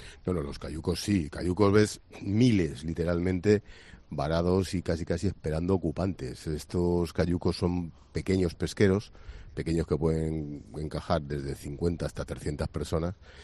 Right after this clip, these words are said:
y, mm, y están esperando, porque ya muchos de ellos ya no salen para pescar y están directamente abandonados. Cuando se llenan, pues zarpan, y cuando tienen ocupantes, zarpan. Todas las mafias no las ves.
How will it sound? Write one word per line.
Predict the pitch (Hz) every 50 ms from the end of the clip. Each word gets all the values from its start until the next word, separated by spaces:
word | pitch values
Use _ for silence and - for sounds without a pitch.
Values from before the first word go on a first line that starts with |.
| - - - - - -
y, | - 95 95 92 95 92 90 90 90
mm, | 87 87 87 87 87 87 87 85 85 85 82 82 82 80 78 76 73 - -
y | 85
están | 80 - - 73 73 80
esperando, | - - - 80 82 98 113 101 71
porque | 73 69 67 67
ya | 69 76 80 - 73 - -
muchos | - - 69 69 71 78 92 104 - - 95 80
de | 90 92
ellos | 98 92
ya | 85 87
no | 80 76
salen | - 80 73 71
para | 65 64 65 -
pescar | 67 - - - 78 78 80
y | 76 71
están | 67 - - 71 71
directamente | 69 71 69 - 67 71 71 71
abandonados. | 73 69 65 62 62 64 65 - - - - - - - - - - - - - -
Cuando | 85 82 76 80 78
se | 82 80
llenan, | 85 90 92 101 113 131 135 -
pues | - 73 80 85
zarpan, | - 82 71 - 98 98 113 117
y | 104 87
cuando | - - 67 64
tienen | - - 73 73 76
ocupantes, | - 71 - 80 80 80 95 85 -
zarpan. | - 82 80 - - 73 71
Todas | - 98 117 120
las | 104
mafias | 107 110 - 107 95
no | 95 85
las | 78 67 62
ves. | 71 76 73 - -